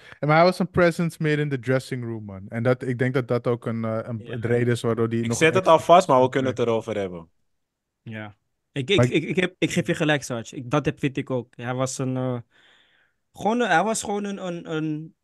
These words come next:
Speaker 2: mascotte slash, je weet toch, een,
Speaker 1: Gewoon
Speaker 2: een,
Speaker 1: een motivator in de
Speaker 2: een
Speaker 1: dressing room.
Speaker 2: cultheld. Een
Speaker 1: Cult-
Speaker 2: cultheld.
Speaker 1: Mm, eh, ik weet niet. Cultheld is, is denk ik niet de juiste bewoording hoe ik hem zou omschrijven.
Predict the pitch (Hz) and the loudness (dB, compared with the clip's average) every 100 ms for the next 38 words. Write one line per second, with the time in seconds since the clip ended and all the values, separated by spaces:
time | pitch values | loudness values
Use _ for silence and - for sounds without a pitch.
0 | _ 139 143 143 - 160 156 151 139 147 | _ -6 -2 -2 0 0 2 0 -2 -2
1 | 143 135 - - - _ _ _ _ _ | -2 -2 -6 -14 -18 _ _ _ _ _
2 | - 147 170 185 170 170 - - 143 143 | -10 -4 -2 -2 -2 -4 -6 -10 -8 -6
3 | 143 143 170 151 147 151 160 - 135 135 | -4 0 2 4 2 2 -2 2 2 2
4 | 131 131 127 117 123 - 185 196 123 117 | -4 -6 -6 2 2 4 6 6 6 4
5 | 120 107 - - 135 131 151 151 - 104 | 2 0 -4 -8 -8 0 2 2 -2 -10
6 | 98 _ _ _ 120 127 135 135 131 131 | -10 _ _ _ -4 0 0 0 0 0
7 | 131 135 131 127 131 127 120 - 156 165 | 0 0 0 0 0 0 -4 -4 -4 -2
8 | 160 160 151 - 139 - 131 135 135 131 | -4 -4 -8 -10 -12 -8 -4 -4 -4 -6
9 | 127 123 120 117 127 120 113 113 113 113 | -2 0 0 -2 -4 -4 -2 -2 -2 -2
10 | 113 117 110 117 110 113 - 117 110 - | -4 -6 -6 -6 -6 -6 -4 -2 -2 -4
11 | 113 110 | -8 -10